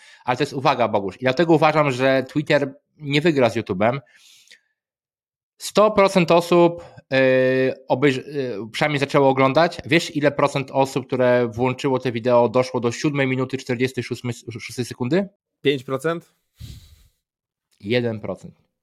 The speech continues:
Speaker 2: Jeden procent. No, jeden procent to chciałem powiedzieć, że tak do połowy,
Speaker 1: Twitter,
Speaker 2: ale no.
Speaker 1: Twitter jest szybkim medium.
Speaker 2: Tak, tak, tak, tak, tak. Tak, ja tam
Speaker 1: Twitter
Speaker 2: nie
Speaker 1: jest szybkim
Speaker 2: oglądałbym
Speaker 1: medium.
Speaker 2: wideo tam.
Speaker 1: Moim zdaniem takie właśnie treści dłuższe.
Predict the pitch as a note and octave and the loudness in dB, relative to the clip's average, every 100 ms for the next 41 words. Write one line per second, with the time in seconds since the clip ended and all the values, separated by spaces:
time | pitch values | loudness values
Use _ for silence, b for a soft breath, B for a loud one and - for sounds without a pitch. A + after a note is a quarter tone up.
0 | _ B2 A#2 A2 G2+ - G2 _ _ _ | _ -10 -10 -10 -16 -16 -20 _ _ _
1 | _ _ _ C3+ C#3 E3+ F3+ E3 E3+ - | _ _ _ -6 -2 -2 -2 -6 -8 -6
2 | D#3+ E3 D#3 C#3+ D3+ C#3+ C3+ B2+ C#3 C3+ | -4 -4 -4 -2 -2 -2 -4 -6 -10 -8
3 | D#3 B2 G#2+ G#2 C#3 D3 A#2 A#2+ - - | -2 0 2 2 2 2 0 -6 -12 -8
4 | C#3+ D#3+ D3 - D#3+ - D3 D3 C3+ A2 | -2 0 0 -2 -4 -4 -4 0 2 0
5 | G2 F#2 B2 B2 B2 - A#2+ A2+ - G2 | -6 -6 -10 -10 -12 -12 -14 -14 -14 -16
6 | _ _ _ _ _ _ C4 D4+ A#3 A#3 | _ _ _ _ _ _ -4 0 0 -2
7 | A3 A3 A3 E3 C4+ F#3+ G3 C#3 B2 A2+ | -2 0 4 4 2 2 4 4 2 4
8 | A2+ G2+ B2+ D#3+ D3 D3+ C#3 C#3+ C#3 C#3 | 2 2 2 2 2 0 0 -2 0 0
9 | - C3 - _ - D3 D#3 - C3+ C#3 | 0 -8 -10 _ -2 0 0 -4 -2 -2
10 | B2+ - C3+ | -2 -2 -2